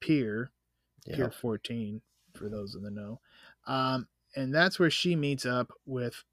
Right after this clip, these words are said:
Speaker 1: Cordell, and, and, um, and McRae's, he's, he's watching from a distance. Um, and we find out that, you know, Sally is in fact helping him,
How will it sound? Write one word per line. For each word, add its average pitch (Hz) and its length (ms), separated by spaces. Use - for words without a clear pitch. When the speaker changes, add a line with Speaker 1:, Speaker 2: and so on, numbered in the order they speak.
Speaker 1:
Cordell, 113 640
and, 104 180
and, 117 240
um, 113 300
and 123 200
McRae's, 120 420
he's, 120 200
he's 139 200
watching 120 380
from 113 180
a 104 40
distance. 107 720
Um, 104 340
and 175 100
we 185 120
find 180 340
out 180 240
that, 147 180
you 151 120
know, 135 60
Sally 147 500
is 175 140
in 190 100
fact 185 380
helping 135 340
him, 147 320